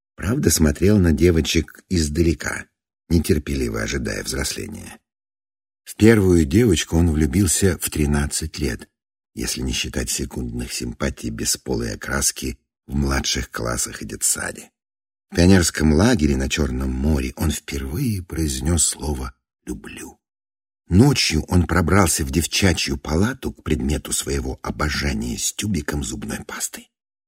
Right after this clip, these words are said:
Всех спящих в палате девчонок измазал, а Ларе Галиной, присев к ней на краешек кровати, слегка подул на безмятежное личико.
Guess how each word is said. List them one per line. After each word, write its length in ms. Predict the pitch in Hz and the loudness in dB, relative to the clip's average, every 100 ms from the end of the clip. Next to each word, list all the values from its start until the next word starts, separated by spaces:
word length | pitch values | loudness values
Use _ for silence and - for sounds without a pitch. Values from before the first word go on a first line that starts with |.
| _ | _
Всех 440 | - - 143 113 | -2 6 6 6
спящих 500 | - 113 101 - 85 | 4 6 6 4 -2
в 60 | - | 0
палате 360 | 92 101 82 | 4 4 4
девчонок 540 | 87 87 - 101 85 - | 2 2 2 2 2 0
измазал, 680 | - 78 80 98 80 67 58 _ _ _ | -2 0 4 4 4 0 -6 _ _ _
а 160 | - 73 | -2 0
Ларе 460 | 64 82 123 131 | 0 2 2 2
Галиной, 640 | 80 69 - - - - - | 2 0 -2 -4 -6 -8 -10
присев 560 | - 67 - 78 - | -8 -6 -4 -4 -6
к 100 | - | -10
ней 180 | - 64 | -6 -4
на 160 | 57 62 | -4 -6
краешек 440 | - 64 - - _ | -6 -6 -6 -10 _
кровати, 580 | - 90 123 120 78 - _ _ _ - | -12 -8 -6 -4 -4 -6 _ _ _ -14
слегка 480 | - 104 - - 113 | -4 -4 -2 -4 -2
подул 560 | - 101 73 95 95 | 2 0 2 2 2
на 160 | 76 76 | 2 0
безмятежное 960 | 67 69 57 67 - 71 64 60 62 | -2 -4 -4 -8 -6 -8 -8 -8 -10
личико. 560 | 60 - 69 - - - | -8 -10 -8 -10 -10 -18